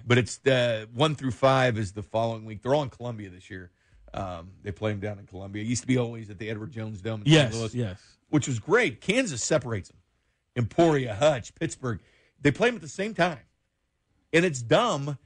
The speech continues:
Speaker 1: because if you wanted to go watch all these games, you have to pick one. In Missouri, they do 'em in one place where you can actually sit there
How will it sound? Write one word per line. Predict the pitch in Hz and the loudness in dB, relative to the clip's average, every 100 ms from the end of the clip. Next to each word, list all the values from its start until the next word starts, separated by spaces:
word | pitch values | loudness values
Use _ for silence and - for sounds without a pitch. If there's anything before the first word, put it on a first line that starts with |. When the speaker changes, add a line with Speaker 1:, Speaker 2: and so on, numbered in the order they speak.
| - | -2
Speaker 1:
because | 131 170 156 | 0 4 2
if | 156 | 6
you | 175 | 4
wanted | 170 180 | 6 2
to | 165 | 2
go | 170 | 2
watch | 175 - - | 0 0 -6
all | 151 | -6
these | 160 135 | -4 -2
games, | 156 165 226 - _ _ | 0 0 -4 -14 _ _
you | 151 175 | 0 0
have | 175 | 0
to | |
pick | 143 247 247 | 0 0 0
one. | 170 - _ _ _ _ _ _ | -12 -14 _ _ _ _ _ _
In | - 156 | 2 4
Missouri, | 156 135 214 233 170 | 4 6 6 6 2
they | 151 143 | 0 0
do | 160 | 2
'em | 156 | 0
in | 151 | -2
one | 160 | -2
place | 143 170 196 143 - _ _ | 2 2 4 0 -8 _ _
where | 131 | 2
you | 131 | 4
can | 143 | 4
actually | 165 180 139 | 0 0 -6
sit | 110 - 208 208 | -8 2 2 2
there | 135 110 113 117 | -2 0 -2 -4